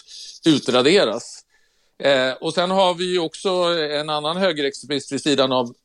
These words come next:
eh, Le Pen som står ännu längre till höger och vars program går ut nästan helt på, eh, att vara anti-invandring. Och det är Erik Zemmour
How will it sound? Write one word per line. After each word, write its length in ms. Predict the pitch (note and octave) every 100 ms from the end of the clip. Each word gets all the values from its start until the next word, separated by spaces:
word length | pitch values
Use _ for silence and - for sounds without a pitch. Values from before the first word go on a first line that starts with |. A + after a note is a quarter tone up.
| -
eh, 180 | B2 B2+
Le 120 | C3+
Pen 400 | - F#3+ F#3 C#3
som 180 | C#3+ C3
står 220 | C3 C3
ännu 280 | C#3+ C#3+ A3
längre 340 | F3 B2 A#2+
till 140 | B2
höger 380 | A2 G#2 G#2 A2+
och 120 | B2
vars 180 | B2 B2
program 480 | - C3 A#2 A#2+ A#2
går 160 | A#2+ A#2
ut 240 | A2+ -
nästan 280 | A#2 - A#2
helt 420 | D3 E3+ D3+ C#3 -
på, 320 | A#2+ A2 A2 - A#2
eh, 300 | G#2+ G#2+ G#2+
att 100 | A#2+
vara 300 | B2 A2+ A2
anti-invandring. 1900 | - B2 A#2 G#2+ A#2+ A2+ G#2+ _ _ _ _ D3 B2 A2+ D#3 E3 C3 G#2 A2 _ _ _ -
Och 120 | C#3
det 60 |
är 200 | C#3+ D3+
Erik 280 | C#3 C#3 C3+
Zemmour 640 | - C#3+ F3 C3+ A2 A#2+